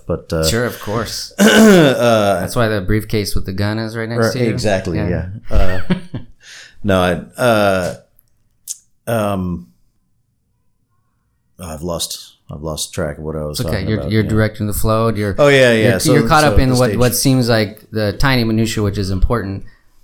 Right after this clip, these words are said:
Speaker 2: But I guess a broader part of my question is:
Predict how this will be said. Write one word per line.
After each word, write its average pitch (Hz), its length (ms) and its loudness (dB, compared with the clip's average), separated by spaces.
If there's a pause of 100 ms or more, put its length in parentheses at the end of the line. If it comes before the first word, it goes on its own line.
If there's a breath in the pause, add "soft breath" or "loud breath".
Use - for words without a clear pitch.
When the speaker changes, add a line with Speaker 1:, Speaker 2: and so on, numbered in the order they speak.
(140)
Speaker 2:
But 110 420 -2 (1080)
I 127 60 2
guess 139 160 2
a 120 60 2
broader - 460 6 (960)
part 123 120 6
of 120 60 2
my 113 100 0
question 110 360 -2
is: 98 240 -6